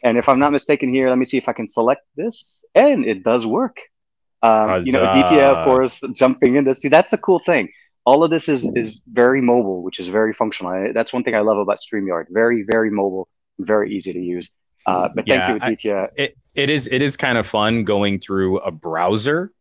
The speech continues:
Speaker 2: You know, it's not
Speaker 1: Mm-hmm.
Speaker 2: like yet another app I need to install. It's just like my pocket computer has a browser and I can use the browser to do all the browser things that I would normally do.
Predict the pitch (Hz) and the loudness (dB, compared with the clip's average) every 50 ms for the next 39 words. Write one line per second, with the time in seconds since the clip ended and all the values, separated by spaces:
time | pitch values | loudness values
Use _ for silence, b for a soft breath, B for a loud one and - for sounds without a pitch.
0 | _ _ _ _ _ - - _ - 107 117 117 117 113 - 135 127 127 127 127 | _ _ _ _ _ -20 -20 _ -6 -2 -2 0 0 -2 -2 -2 -2 0 0 0
1 | 117 110 107 - - 95 95 98 107 113 110 - 113 113 110 107 98 107 101 95 | 0 -2 -2 -4 -8 -8 -4 -2 -2 -2 -2 0 0 0 0 0 0 0 0 -2
2 | 80 92 95 101 - 98 95 95 95 95 92 - 98 87 90 87 80 - - 85 | -2 -2 -4 -2 -2 -2 -2 -2 -4 -4 -4 -6 -6 -6 -6 -8 -8 -6 -4 -2
3 | 87 90 101 104 98 85 - - - 98 95 - 101 90 87 - 98 92 90 - | 0 0 0 0 -2 -4 -6 -8 -8 -8 -6 -4 -4 -4 -4 -2 -4 -4 -4 -2
4 | 110 110 - - 107 - - 98 - - 104 101 95 101 101 95 98 95 85 90 | -2 -2 -2 -4 -6 -6 -8 -10 -8 -6 -4 -2 -2 0 0 0 -2 -2 -4 -4
5 | 85 76 90 87 87 92 95 90 95 98 98 95 92 87 - 92 90 92 92 95 | -6 -4 -2 0 0 0 -2 -2 -2 -2 -2 -2 -4 -6 -6 -8 -6 -6 -6 -6
6 | 95 90 - 98 87 80 90 90 90 90 95 92 104 95 90 95 90 95 98 98 | -6 -6 -8 -8 -6 -4 -2 -2 0 -2 -2 -2 -2 -2 -2 -2 -2 -2 0 0
7 | 98 98 92 101 82 95 90 87 92 104 101 92 104 98 98 - 101 101 104 98 | 0 0 -2 -2 -4 -2 -2 0 0 -2 -2 -2 -2 -2 -2 -2 -4 -4 -4 -2
8 | 101 104 101 101 104 92 98 101 107 110 107 107 107 104 104 101 92 120 131 95 | -2 -2 -2 -2 -4 -4 -4 -2 -2 -2 -2 -2 -2 -2 -2 -2 -2 -2 -2 -2
9 | 69 | -4